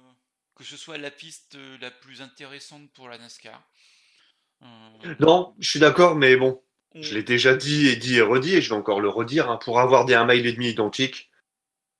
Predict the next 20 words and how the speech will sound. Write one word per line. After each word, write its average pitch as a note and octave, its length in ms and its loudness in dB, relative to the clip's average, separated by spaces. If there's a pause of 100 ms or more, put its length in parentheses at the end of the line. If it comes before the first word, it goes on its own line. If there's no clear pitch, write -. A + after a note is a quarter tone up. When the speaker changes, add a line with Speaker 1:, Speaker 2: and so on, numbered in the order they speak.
(360)
Speaker 1:
Oui, F#3+ 120 -14
oui, A#3 140 -16
oui, A#3 80 -12
c'est E3+ 120 -16
ça. F3 300 -12
Mais D#3 80 -12
bon, E3 120 -14
après, E3 200 -14
'fin, E3 140 -14
tu D3+ 100 -20
vois, E3+ 120 -16
ces, D3 720 -16
ces D#3 340 -20
enchaînements E3 580 -20
de C#3+ 100 -20
quatre-vingt-dix C#3+ 720 -20
gauche, D3+ 360 -18
droite, C#3+ 500 -18
euh, C3 240 -20
ok, C3+ 260 -20